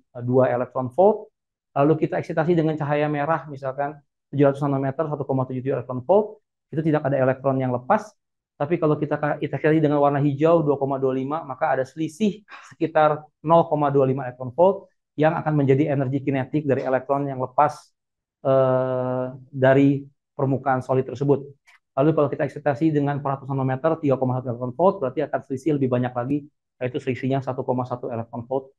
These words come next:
yang muncul sebagai energi kinetik. Dan ini sebagai dasar dari, eh, karakterisasi nanti yang kita kenal sebagai X P S, mungkin pernah mendengar X-ray, X-ray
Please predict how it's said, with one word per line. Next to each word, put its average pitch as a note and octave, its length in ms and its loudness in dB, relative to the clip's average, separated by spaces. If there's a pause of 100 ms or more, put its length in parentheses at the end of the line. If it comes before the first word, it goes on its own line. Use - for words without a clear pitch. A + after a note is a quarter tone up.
(160)
yang B2+ 160 -2
muncul B2+ 320 0
sebagai A#2+ 320 -4
energi A#2 320 -6
kinetik. B2 400 -2 (440)
Dan C#3 160 -4
ini D3 160 4
sebagai D3 420 4
dasar D3+ 540 4
dari, C#3+ 500 0
eh, B2+ 360 -6 (200)
karakterisasi B2+ 580 -2
nanti C#3 220 -2
yang C#3 80 -6
kita B2+ 160 -6
kenal C3 240 -4
sebagai A#2+ 320 -4
X - 240 -14
P C#3+ 160 -8
S, B2+ 260 -4
mungkin B2+ 220 -14
pernah B2 180 -14
mendengar B2 400 -6
X-ray, C#3 320 -12 (140)
X-ray C#3 260 0